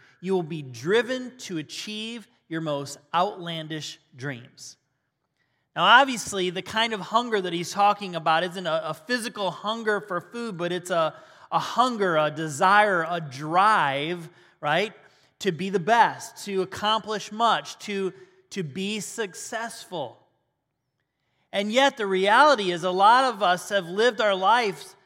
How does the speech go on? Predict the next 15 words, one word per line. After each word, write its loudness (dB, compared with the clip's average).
chasing -4
after -2
success, -6
hungering 2
and -8
desiring, 2
you -6
know, 2
to -8
be -6
the 0
best 0
at -8
something, -8
only 0